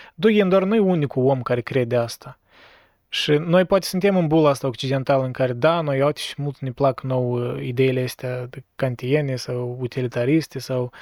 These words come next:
idei de drepturi individuale ale omului, dar nu toți așa cred. De exemplu, confucianismul chinez e mult mai, e diferit, e, e,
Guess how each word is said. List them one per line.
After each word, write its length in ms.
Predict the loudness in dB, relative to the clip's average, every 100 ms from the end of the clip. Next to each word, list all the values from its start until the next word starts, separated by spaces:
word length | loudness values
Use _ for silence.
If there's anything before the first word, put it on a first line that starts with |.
| -20 -20 -20 -20 _
idei 340 | 0 4 4
de 100 | 2
drepturi 360 | 0 0 0 -4
individuale 460 | -4 -2 2 2 2
ale 160 | -2
omului, 480 | -2 -2 -2 0 0
dar 160 | 0 0
nu 100 | 0
toți 260 | 0 0
așa 180 | -4 -6
cred. 440 | -4 -2 -2 -4
De 180 | -12 -8
exemplu, 560 | -4 -4 -2 -2 -2 -4
confucianismul 760 | -2 -2 0 0 2 0 0
chinez 420 | -2 0 2 2 0
e 100 | 0
mult 260 | 0 0
mai, 640 | 0 2 2 0 -2 -8 -14 _ _ _ _ _ -14 -10
e 120 | -6
diferit, 580 | -4 0 2 2 0 -4
e, 60 | -8
e, 680 | -6 -6 -10 -12 -10 -10